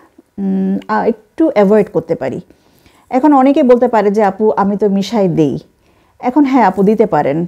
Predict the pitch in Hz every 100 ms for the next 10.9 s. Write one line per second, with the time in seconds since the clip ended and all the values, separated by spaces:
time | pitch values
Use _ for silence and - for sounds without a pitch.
0 | - - - 170 170 - - - 156 170
1 | 170 190 175 170 190 214 202 165 147 147
2 | 180 - - _ _ - 285 311 311 285
3 | 294 302 302 311 294 294 269 254 277 349
4 | 330 302 285 262 233 - 269 196 185 185
5 | 208 269 370 - - 269 339 311 269 269
6 | 233 208 233 233 196 170 220 - - -
7 | - 220 240 240 247 240 240 240 220 214
8 | - 240 240 214 180 285 - - - 180
9 | 170 175 170 180 175 180 180 180 220 -
10 | 185 175 180 202 190 202 208 180 135